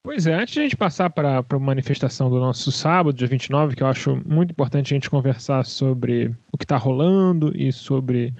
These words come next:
enfim, essa ideia de, de ir às ruas. Eu acho só, eu só queria pontuar um, algo que o Daniel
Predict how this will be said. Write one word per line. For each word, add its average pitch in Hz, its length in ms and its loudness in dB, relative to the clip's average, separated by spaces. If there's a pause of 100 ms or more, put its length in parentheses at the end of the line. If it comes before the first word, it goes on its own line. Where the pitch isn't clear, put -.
(140)
enfim, 135 420 -2 (100)
essa 151 240 -2
ideia 139 380 2
de, 113 180 -2 (380)
de 127 140 4
ir 131 80 4
às 117 120 2
ruas. 160 380 2 (160)
Eu 156 220 2
acho 160 200 2
só, - 140 -2 (180)
eu 175 100 0
só 185 120 0
queria 190 400 2 (160)
pontuar 156 540 0
um, 107 640 -4
algo 147 300 0
que - 80 -4
o - 20 -6
Daniel 135 420 0